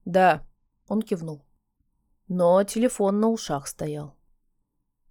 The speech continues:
"Понятно. А она рассказала вам?" Он изменился в лице. "Что вы, нет". Я сделала серьезное лицо. "Олег", начала я, но он перебил. "Тихо, Танечка, тихо.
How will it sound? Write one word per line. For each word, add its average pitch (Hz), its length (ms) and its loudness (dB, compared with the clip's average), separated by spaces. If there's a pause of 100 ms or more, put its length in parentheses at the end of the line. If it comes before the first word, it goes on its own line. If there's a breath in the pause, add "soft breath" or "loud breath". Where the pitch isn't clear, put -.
(200)
"Понятно. 233 800 2 (340 loud breath)
А 190 260 0
она 208 200 2
рассказала 226 580 2
вам?" 156 300 -6 (640)
Он 170 220 -2
изменился 170 560 -6
в - 20 -12
лице. 175 460 -8 (540)
"Что 214 640 2
вы, 156 180 -4
нет". 175 720 -2 (680)
Я 185 240 0
сделала 196 540 0
серьезное 160 580 -8
лицо. 151 520 -12 (540)
"Олег", 226 560 2 (340)
начала 180 420 -4
я, 175 300 -10 (540)
но 185 160 -2
он 180 100 -4
перебил. 175 500 -4 (460)
"Тихо, 185 400 -2
Танечка, 185 520 -2
тихо. 170 500 -10